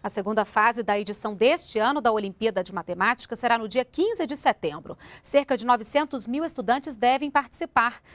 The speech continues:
Alunos dos ensinos fundamental e médio de escolas públicas podem competir.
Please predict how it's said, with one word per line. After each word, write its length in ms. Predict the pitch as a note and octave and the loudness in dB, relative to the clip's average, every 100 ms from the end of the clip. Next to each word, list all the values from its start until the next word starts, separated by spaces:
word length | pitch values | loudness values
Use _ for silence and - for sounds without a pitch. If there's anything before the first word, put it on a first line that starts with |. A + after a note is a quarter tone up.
| - - | -20 -2
Alunos 480 | G#3+ G#3+ B3+ C4+ A3 | 2 4 2 0 -2
dos 160 | A3 A3 | -2 -2
ensinos 480 | G#3 - A#3 A3 | -4 -6 -6 -6
fundamental 560 | - G#3+ G#3 F3 - F#3 | -8 0 0 0 -2 -2
e 60 | F3+ | 0
médio 400 | G3 B3 B3+ A3 | 2 4 2 -2
de 80 | F#3 | -8
escolas 420 | - F3+ G3+ - | -4 -2 -2 -4
públicas 500 | - B3+ C4 C4 - | -4 -4 -2 -4 -4
podem 440 | - C#4+ D#4+ C#4 | 6 6 6 2
competir. 560 | B3+ B3+ G3 - - | -4 -4 -4 -8 -16